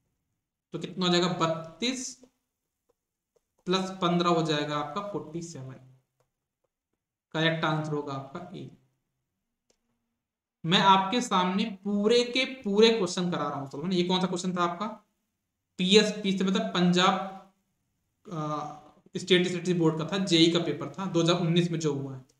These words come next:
ये question आपका दो हज़ार उन्नीस का ही question है, Shift वन का। Question क्या बोला गया है कि अगर तीन सौ बारह जिसका base B है equals to fifty four base टेन है,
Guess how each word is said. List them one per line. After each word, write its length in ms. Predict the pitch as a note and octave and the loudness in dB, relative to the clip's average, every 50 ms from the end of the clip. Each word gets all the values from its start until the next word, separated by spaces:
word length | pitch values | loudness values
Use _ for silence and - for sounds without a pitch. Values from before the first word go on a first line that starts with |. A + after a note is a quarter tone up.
| _ _ _ _ _ _ _ _ _ _ _ _ - | _ _ _ _ _ _ _ _ _ _ _ _ 0
ये 100 | E3+ F3+ | 0 2
question 280 | F3 G3+ F3+ - G3 | 2 0 0 0 2
आपका 240 | F#3+ F3+ F#3 - G3 | 2 2 2 0 -2
दो 140 | F3 F3+ F3 | 0 0 2
हज़ार 240 | F3 F#3+ F#3+ F#3+ F#3+ | 2 2 0 0 0
उन्नीस 340 | F3 D#3+ E3 F3+ F3 F3+ F3 | 0 0 2 2 2 2 2
का 60 | F3+ | 0
ही 60 | F#3 | 0
question 360 | F3+ F3+ E3 E3+ - E3+ D#3+ | 0 0 -2 -4 -6 -6 -6
है, 280 | F3+ A3 - - - _ - | -6 -6 -8 -10 -14 _ -6
Shift 280 | - G3 F#3+ F#3+ G3 | -4 -4 -2 -2 -4
वन 140 | F#3+ D#3 D3+ | -6 -8 -8
का। 320 | C#3 C#3 C3 B2 - _ _ _ _ _ _ _ _ _ _ _ _ _ _ _ _ _ | -8 -10 -12 -14 -18 _ _ _ _ _ _ _ _ _ _ _ _ _ _ _ _ _
Question 320 | - F#3+ F#3+ - A#3 A3+ A3 | 0 0 2 2 2 4 4
क्या 120 | A3 G#3 | 4 4
बोला 240 | G3 F#3+ F#3+ F#3+ F#3 | 4 4 4 4 4
गया 280 | F#3 F#3 F3+ F3+ F3 F3 | 4 2 2 2 0 0
है 120 | F#3+ G3 | -2 -2
कि 240 | F#3+ - A3 - - | -4 -6 -8 -4 -2
अगर 200 | F3 E3+ F3+ G3+ | -2 -2 0 -2
तीन 380 | G3+ G3+ G3+ F#3+ F#3+ F#3+ F#3 F#3 | -2 -2 0 2 2 2 2 2
सौ 100 | G#3 F#3+ | 2 0
बारह 640 | E3 D#3+ D#3 D#3+ D#3 D#3 E3 - - - - - - _ - | 2 4 4 4 4 2 0 -2 -2 -6 -10 -14 -16 _ -4
जिसका 320 | D3+ E3+ E3+ E3+ E3+ G#3 G3 | 0 0 0 0 0 -2 0
base 460 | - - F3+ F#3 F#3+ F#3 E3+ - - | 2 4 4 4 4 4 2 -2 0
B 60 | E3 | 2
है 640 | G3 G#3 G3+ F#3 D3+ D3 D3 D#3 F#3 G#3+ F3 - - _ _ _ _ _ - | 2 4 4 2 2 0 -2 -4 -6 -6 -8 -12 -18 _ _ _ _ _ 0
equals 440 | G3 G3 F#3 G3 G3 A3 A3 G#3+ A3 | 0 0 0 2 4 4 4 4 2
to 120 | - - | -2 -4
fifty 400 | - G3 G3 - - G#3+ G3 - | -4 -6 -6 -4 -4 -4 -2 0
four 200 | G#3 G#3 F#3 D#3+ | 0 -2 0 2
base 240 | E3 F3+ F#3 F#3 F#3 | 4 4 4 4 2
टेन 220 | - - G3 G3 | 0 0 2 2
है, 420 | F#3 D3+ D3+ D#3 F3 E3+ D#3 - | 2 0 -2 -4 -6 -8 -10 -14